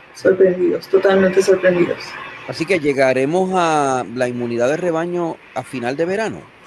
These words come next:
Speaker 2: ¿O eso
Speaker 1: Si
Speaker 2: no?
Speaker 1: la, la, la distribución, ¿verdad? La entrega de vacu-, la producción y la distribución de vacunas, eh, mantiene el ritmo y se acelera un poquito más,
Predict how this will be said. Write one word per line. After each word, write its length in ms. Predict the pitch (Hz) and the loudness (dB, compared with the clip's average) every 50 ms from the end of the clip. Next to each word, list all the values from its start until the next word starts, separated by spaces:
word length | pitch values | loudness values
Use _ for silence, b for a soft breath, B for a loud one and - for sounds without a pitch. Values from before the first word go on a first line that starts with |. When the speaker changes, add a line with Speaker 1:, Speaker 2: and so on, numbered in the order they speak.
| - - | -12 -6
Speaker 2:
¿O 120 | 110 113 117 | -4 -4 -4
eso 160 | 120 - - | -2 0 0
Speaker 1:
Si 80 | 240 | 0
Speaker 2:
no? 80 | 226 220 | 2 4
Speaker 1:
la, 300 | 214 214 208 208 196 - - | 4 4 6 4 4 4 4
la, 460 | 220 214 208 208 208 202 202 190 185 | 6 6 6 6 6 4 4 2 0
la 440 | - 208 202 202 196 196 190 190 190 | -2 -2 2 4 4 6 6 6 4
distribución, 760 | 190 196 202 202 - - 208 202 190 196 202 - 240 240 247 247 | 4 0 -6 -8 -4 -2 2 6 6 6 6 6 4 4 4 4
¿verdad? 280 | 240 220 214 220 226 | 4 4 4 4 4
La 100 | 226 214 202 | 2 0 0
entrega 440 | 202 196 202 190 190 190 190 202 208 | -2 -4 0 2 4 6 6 6 6
de 80 | 226 240 | 6 4
vacu-, 260 | 240 233 226 - 214 | 4 4 2 2 4
la 140 | 208 196 190 | 4 4 2
producción 720 | 190 196 190 185 180 185 - - - 220 220 226 254 254 | 4 4 4 4 4 2 -4 -4 2 4 4 4 4 4
y 80 | - 233 | 4 4
la 100 | 214 202 | 6 6
distribución 520 | 196 196 - - 196 190 - - 185 185 | 4 2 4 4 4 4 2 -2 -6 -4
de 80 | 190 202 | 0 2
vacunas, 500 | 208 208 208 208 208 196 185 180 170 170 - - B B B B B B - - | 4 4 2 2 0 -4 -4 -4 -6 -8 -14 -16 B B B B B B 0 2
eh, 720 | 196 196 190 180 180 175 175 175 175 170 170 165 165 - - | 4 6 6 8 8 8 8 8 8 8 8 6 6 4 4
mantiene 840 | - 202 202 190 190 196 190 196 196 185 190 190 208 226 233 - - 220 | 2 4 4 4 2 2 4 4 6 6 6 4 4 4 4 4 4 4
el 140 | 220 214 214 - - | 4 4 4 4 4
ritmo 640 | - 220 220 - - 233 226 214 208 208 208 208 - - - - - - - - - | 6 6 6 6 6 6 6 8 6 6 4 2 -2 -10 -18 -20 -20 -20 -20 -12 -4
y 100 | 202 196 | -2 0
se 180 | - - 208 | 4 4 4
acelera 760 | 190 196 196 - 202 190 180 185 196 214 226 226 202 190 180 185 | 4 4 2 4 4 6 6 6 6 6 4 4 4 2 2 0
un 280 | - - 202 202 196 | -2 -2 -2 0 2
poquito 440 | - 214 220 214 220 220 - 226 226 | 2 2 2 2 0 -2 0 2 4
más, 360 | 233 254 240 208 190 202 202 | 6 6 4 4 2 0 -2